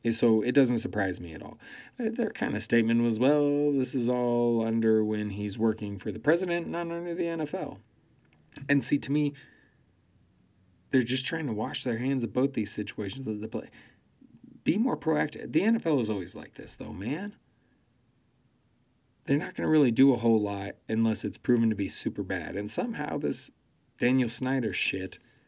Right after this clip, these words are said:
hasn't become as big of an issue as it should. And then you got the Washington team name thing.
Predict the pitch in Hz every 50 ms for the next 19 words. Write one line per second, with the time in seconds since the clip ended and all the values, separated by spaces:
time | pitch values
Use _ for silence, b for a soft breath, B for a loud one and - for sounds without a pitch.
0 | b b b b _ _ - - 123 117 123 127 123 143 147 - - 104 104 107
1 | 113 143 - - - 117 110 107 104 110 110 110 113 107 101 98 98 98 - -
2 | - 101 101 117 113 - 101 98 101 110 113 - - - 185 165 120 - - -
3 | _ _ _ _ _ _ _ _ _ - 101 104 101 92 90 87 85 - 80 85
4 | 85 - - - - - - 76 73 - - - 92 90 - 98 131 156 175 170
5 | 165 170 160 - 160 151 151 165 170 143